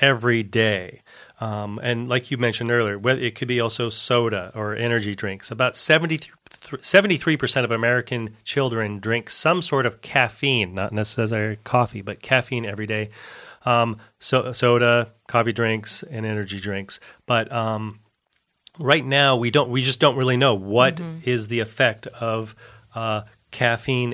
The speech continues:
Speaker 1: every day on a developing brain. You know, um, so what's, what are some of the, the downsides of caffeine, um, of long-term caffeine? Uh, it can lead to depression,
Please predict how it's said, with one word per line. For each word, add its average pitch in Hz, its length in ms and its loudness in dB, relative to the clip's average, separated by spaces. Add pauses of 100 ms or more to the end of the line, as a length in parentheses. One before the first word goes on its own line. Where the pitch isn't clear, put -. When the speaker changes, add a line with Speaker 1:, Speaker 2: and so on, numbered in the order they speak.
Speaker 1:
every 123 320 0
day 117 280 2
on 113 260 -2
a 113 100 0
developing 110 800 -2
brain. 107 440 -4 (560)
You 104 160 -8
know, 95 300 -8 (140)
um, 98 600 -10
so 117 220 -4
what's, 139 320 -2
what 139 200 0
are 170 80 2
some 151 240 2
of 135 80 0
the, 123 280 0 (480)
the 117 140 -4
downsides 117 800 0
of 113 360 -4
caffeine, 120 920 -4 (300)
um, 104 480 -6 (340)
of 107 220 -4
long-term 107 440 -4
caffeine? 110 640 -6
Uh, 104 540 -8
it 107 100 -8
can 113 180 -8
lead 104 200 -6
to 107 80 -10
depression, 104 640 -6